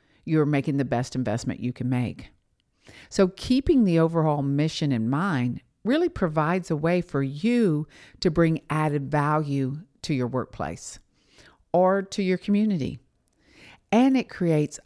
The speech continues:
opportunity for you to be known for your focus, for your support of the mission, and for your completion of the task that brings the mission to life. So really focusing on your mission,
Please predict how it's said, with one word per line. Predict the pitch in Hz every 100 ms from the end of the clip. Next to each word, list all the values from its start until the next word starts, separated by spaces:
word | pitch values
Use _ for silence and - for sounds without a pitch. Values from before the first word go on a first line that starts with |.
| -
opportunity | 156 - 165 - - 226 202 139 123 117 - _
for | 156
you | 147 156 190
to | -
be | 233 220
known | 156 135 131 131 _ - _
for | - 143
your | 117 113
focus, | - 143 165 - 247 - - _ _
for | 175
your | 151 131
support | - - - - 170 180 220 - -
of | 202
the | 208
mission, | 196 196 - 202 202 208 - - - -
and | 170
for | - 170
your | 160 156
completion | 175 160 - 214 233 226 - 143 139 139 _ _ -
of | 160 156
the | 151
task | - 180 180 165 147 - -
that | 147 156 143 - _ _ _ _ _ _ -
brings | 101 147 175 185 175 -
the | 165
mission | 156 156 - 139
to | - 123
life. | 139 139 - - - _ _ _ _ - -
So | - 214
really | 226 320 285
focusing | - 220 247 - 196
on | 165 151
your | 147
mission, | 156 151 139 131